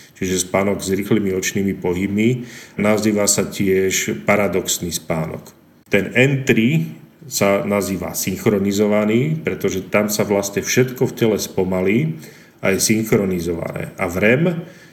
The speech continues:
je to veľmi zvláštny stav, prirodzený a teda u zdravého človeka normálny, kedy napríklad dochádza k zvyšovaniu krvného tlaku a rýchlemu zníženiu, že to veľmi rýchlo osciluje. Takisto puls,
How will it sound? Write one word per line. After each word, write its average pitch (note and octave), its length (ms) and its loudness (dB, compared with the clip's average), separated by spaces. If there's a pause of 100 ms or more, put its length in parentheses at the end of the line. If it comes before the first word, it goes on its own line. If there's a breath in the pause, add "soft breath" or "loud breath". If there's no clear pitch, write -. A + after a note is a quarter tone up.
(140 loud breath)
je G2+ 240 -2
to G#2 80 -4
veľmi A#2 320 4
zvláštny F#2 800 0
stav, A2 840 0 (280 loud breath)
prirodzený G#2 920 2
a F2 400 -2 (120)
teda F2+ 240 -2
u F#2 80 -4
zdravého G2 480 2
človeka G2 560 0
normálny, G2 840 0 (320 loud breath)
kedy G#2+ 200 4
napríklad G#2+ 480 2
dochádza G#2 560 2
k F#2 120 -4
zvyšovaniu G#2+ 600 2
krvného G2 560 0
tlaku F#2+ 360 0
a F2+ 80 -2
rýchlemu F#2+ 400 0
zníženiu, F2 680 -2
že E2 160 -10
to G#2 120 -4
veľmi G2+ 200 2
rýchlo G2 480 0
osciluje. E2+ 640 -6
Takisto G2 520 0
puls, - 600 -2